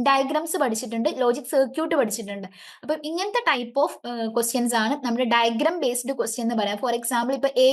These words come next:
union B intersection C, ഇതിന്റെ Venn ഡയഗ്രം വരയ്ക്കുക എന്ന് പറയുമ്പോൾ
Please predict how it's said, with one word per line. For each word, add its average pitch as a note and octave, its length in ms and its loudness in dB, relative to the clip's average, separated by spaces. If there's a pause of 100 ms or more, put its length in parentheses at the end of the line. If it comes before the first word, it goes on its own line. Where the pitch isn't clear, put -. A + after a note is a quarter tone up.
union C4 360 0
B C4 180 -4
intersection C4+ 540 -2
C, A#3+ 200 -6
ഇതിന്റെ A#3+ 260 -4
Venn B3 180 -2
ഡയഗ്രം B3+ 320 2
വരയ്ക്കുക B3+ 320 -2
എന്ന് C#4 140 -2
പറയുമ്പോൾ B3 340 -2